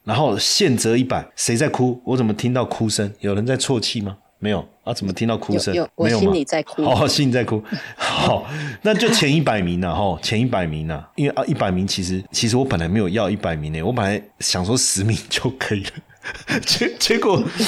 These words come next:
Speaker 1: <laughs> 结果，哎，小平菲菲吗？对不对？
Speaker 2: 对。
Speaker 1: 他，他就说一百名，我想，哦，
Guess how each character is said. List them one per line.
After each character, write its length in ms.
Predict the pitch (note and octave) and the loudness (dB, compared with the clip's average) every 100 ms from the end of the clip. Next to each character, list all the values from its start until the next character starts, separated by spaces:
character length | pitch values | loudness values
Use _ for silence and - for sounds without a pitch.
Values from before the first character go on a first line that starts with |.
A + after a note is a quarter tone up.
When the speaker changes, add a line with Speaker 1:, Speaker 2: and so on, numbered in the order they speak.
| - | 0
Speaker 1:
<laughs> 360 | - - C3+ A3 | 0 0 0 2
结 120 | D#3 | 4
果， 320 | D#3 C#3 - - - | 4 2 0 -6 -4
哎， 220 | D#3+ A3+ G4+ - | 0 0 -2 -8
小 240 | - A#2 | -4 -2
平 540 | A2 A2+ A#2+ C3 C3+ C3+ _ | 0 0 2 0 -2 -6 _
菲 200 | - D#3 | 0 0
菲 180 | C#3 A#2 | 2 2
吗？ 440 | A#2 A#2+ A#2+ A#2 - _ | 2 0 -2 -6 -14 _
对 140 | - A2 | -4 0
不 40 | |
对？ 160 | A2 F2 C#2 - | 2 0 -6 -4
Speaker 2:
对。 100 | - | 0
Speaker 1:
他， 140 | D#3 G2 - | 0 0 -2
他 100 | C3 | 0
就 140 | C3+ | 2
说 520 | - C3 B2+ B2 B2 - _ _ - | 2 2 2 0 -4 -12 _ _ -4
一 60 | |
百 220 | - G2 | -2 0
名， 240 | F2 F2 E2+ | 0 -2 -2
我 60 | C3+ | 0
想， 180 | B2+ - | 0 2
哦， 320 | E3 G2 - | 0 0 -8